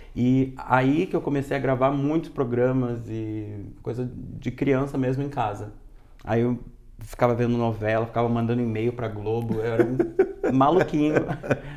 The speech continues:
pra, pra entrar na televisão. E aí eu descobri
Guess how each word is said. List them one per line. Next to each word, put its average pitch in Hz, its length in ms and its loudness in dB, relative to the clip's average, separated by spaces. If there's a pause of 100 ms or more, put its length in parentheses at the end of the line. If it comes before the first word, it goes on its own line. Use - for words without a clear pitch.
(320)
pra, 131 420 6
pra 135 220 2
entrar 135 640 2
na 135 180 2
televisão. 135 640 0 (560)
E 208 400 -2 (580)
aí 151 220 0
eu 165 120 4
descobri 143 760 -2